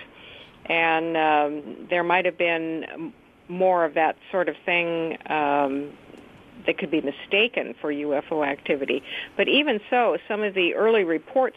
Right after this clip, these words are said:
we have of contact, uh, as well as extraordinary sightings from that era, uh, you still can't account for them all as, um, naturally explained.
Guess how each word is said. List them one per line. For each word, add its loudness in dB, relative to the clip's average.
we -4
have 0
of -2
contact, 0
uh, 2
as 0
well 4
as 0
extraordinary 0
sightings 0
from -6
that 2
era, 0
uh, 0
you -4
still 2
can't 0
account -4
for -6
them -4
all 4
as, 2
um, -2
naturally 0
explained. -2